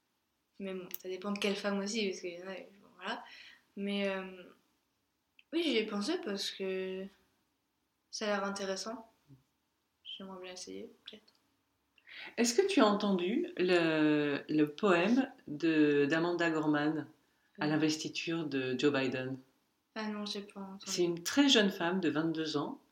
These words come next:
Speaker 2: qui parle, qui est sociologue. Elle fait des études de sociologie dans une très grande université américaine.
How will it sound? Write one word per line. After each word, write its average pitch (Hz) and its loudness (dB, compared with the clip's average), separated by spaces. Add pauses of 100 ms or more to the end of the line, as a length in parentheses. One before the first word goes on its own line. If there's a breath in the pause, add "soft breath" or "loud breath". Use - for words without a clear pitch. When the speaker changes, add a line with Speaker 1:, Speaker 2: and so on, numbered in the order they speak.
(260)
Speaker 2:
qui 165 2
parle, 196 4 (440)
qui 180 4
est 175 8
sociologue. 139 4
Elle 147 -2
fait - -2
des 143 0
études 139 -4
de 139 0
sociologie 139 -2
dans 135 -2
une 127 -10
très 151 -6
grande 151 0
université 127 -6
américaine. 123 -6